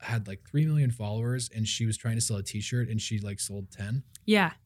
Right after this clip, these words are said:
Speaker 2: Yeah, yeah, yeah.
Speaker 1: Like, has anyone heard that story before?
Speaker 2: Mm-hmm.
Speaker 1: Yeah. Three million
Speaker 2: Mm-hmm.
Speaker 1: people, captive audience.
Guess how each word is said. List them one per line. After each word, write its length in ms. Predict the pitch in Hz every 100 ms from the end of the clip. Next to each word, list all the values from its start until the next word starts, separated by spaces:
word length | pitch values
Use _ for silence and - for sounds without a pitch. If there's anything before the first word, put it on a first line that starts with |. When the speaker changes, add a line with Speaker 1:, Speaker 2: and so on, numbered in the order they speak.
| _ -
Speaker 2:
Yeah, 160 | 190
yeah, 120 | 185 180
yeah. 220 | 175 156
Speaker 1:
Like, 220 | 120 113 123
has 260 | 123 123
anyone 180 | 135 127
heard 120 | 120 113
that 120 | 113
story 200 | 120 117
before? 200 | 117 202
Speaker 2:
Mm-hmm. 260 | 180 247
Speaker 1:
Yeah. 180 | 95 90 - - _ _ _ _ _ _ _
Three 240 | 151 185 196
million 680 | 156 151 156 123 101 98 92
Speaker 2:
Mm-hmm. 220 | 180 208
Speaker 1:
people, 380 | 208 123 104 90
captive 440 | - 170 165 143 117
audience. 540 | 113 104 90 - -